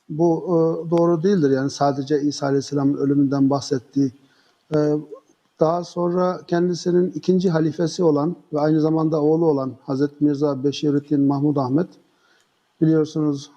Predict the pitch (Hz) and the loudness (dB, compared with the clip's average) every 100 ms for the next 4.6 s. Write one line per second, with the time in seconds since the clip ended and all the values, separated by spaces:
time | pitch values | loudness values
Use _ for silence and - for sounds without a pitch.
0 | _ 156 151 147 143 156 151 156 147 156 | _ -2 0 0 0 2 2 0 0 2
1 | 170 170 160 170 175 185 202 185 190 185 | 2 0 0 0 0 0 0 2 2 0
2 | 175 165 165 160 165 185 185 151 127 139 | -2 0 0 -4 -8 -6 -4 -4 -2 -2
3 | 165 - _ _ _ _ - 143 147 143 | -4 -12 _ _ _ _ -18 -6 -2 0
4 | 143 139 151 135 135 | -2 -2 -2 0 0